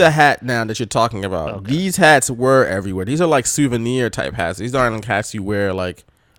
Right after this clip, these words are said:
Speaker 1: for
Speaker 2: to the club
Speaker 1: fashion.
Speaker 2: <laughs> or a diner or anything like that.
Speaker 1: Right.
Speaker 2: No, no, no.
Speaker 1: They're
Speaker 2: Yeah.
Speaker 1: still bad,
Speaker 2: <laughs>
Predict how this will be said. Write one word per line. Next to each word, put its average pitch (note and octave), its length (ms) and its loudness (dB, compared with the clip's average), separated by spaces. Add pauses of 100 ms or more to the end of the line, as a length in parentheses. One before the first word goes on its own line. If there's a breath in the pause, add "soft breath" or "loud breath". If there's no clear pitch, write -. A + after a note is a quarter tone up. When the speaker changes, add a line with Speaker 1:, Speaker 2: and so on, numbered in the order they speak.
(220)
Speaker 1:
for G2 100 0
Speaker 2:
to F#2+ 80 -8
the A2 240 2
club F2 300 4
Speaker 1:
fashion. - 400 -4
Speaker 2:
<laughs> - 40 -14
or B2 240 4
a G#2 40 -4
diner - 680 -4
or G2 220 -8
anything G#2 300 -8
like G#2 160 -10
that. F#2+ 240 -6
Speaker 1:
Right. - 120 -8
Speaker 2:
No, - 60 -16
no, - 280 -14
no. - 180 -14
Speaker 1:
They're E3+ 100 6
Speaker 2:
Yeah. - 20 8
Speaker 1:
still A3 300 8
bad, C3+ 680 4
Speaker 2:
<laughs> - 80 -12